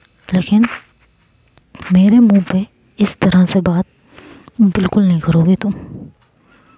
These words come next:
मैंने तुम्हें इतना हक नहीं दिया।" कहती, "हक तू मुझे देगी? उन्होंने दिया है तुझे कोई हक मुझे रोकने का या उनके बारे में कुछ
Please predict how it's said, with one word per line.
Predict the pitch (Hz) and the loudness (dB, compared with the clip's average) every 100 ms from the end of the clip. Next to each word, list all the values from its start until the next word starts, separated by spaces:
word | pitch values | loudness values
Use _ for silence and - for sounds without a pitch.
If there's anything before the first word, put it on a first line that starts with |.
| _ _ _ _ 202 | _ _ _ _ 2
मैंने | 196 196 | 4 2
तुम्हें | 190 190 | 2 0
इतना | 185 185 170 | 0 0 0
हक | - | 0
नहीं | 170 151 | -4 -4
दिया।" | 156 165 - - - - | -4 -6 -8 -16 -12 -4
कहती, | 180 190 | -2 0
"हक | 165 165 - - - - _ - | 0 0 -4 -8 -6 -8 _ -2
तू | 208 | 0
मुझे | 196 180 | 2 2
देगी? | 160 165 165 190 - - - - - - - - - - - - - - - - 190 | 2 2 2 0 -4 -20 -20 -20 -20 -20 -20 -20 -20 -20 -20 -20 -18 -16 -16 -6 0
उन्होंने | 190 196 196 | 2 2 2
दिया | 180 170 | 2 2
है | |
तुझे | 165 185 175 | 2 2 0
कोई | - 175 | 0 0
हक | 190 - - - _ _ - _ _ _ _ - - _ _ _ _ - - | 0 -4 -10 -12 _ _ -20 _ _ _ _ -20 -20 _ _ _ _ -20 -4
मुझे | 165 165 175 | 0 2 2
रोकने | 175 165 175 165 | 2 0 0 0
का | 156 185 - - - - - - | 0 -4 -8 -20 -20 -20 -10 0
या | 185 | 2
उनके | 175 165 170 | 2 2 0
बारे | 170 170 | 2 2
में | 170 | 0
कुछ | 170 185 - | 0 -2 -4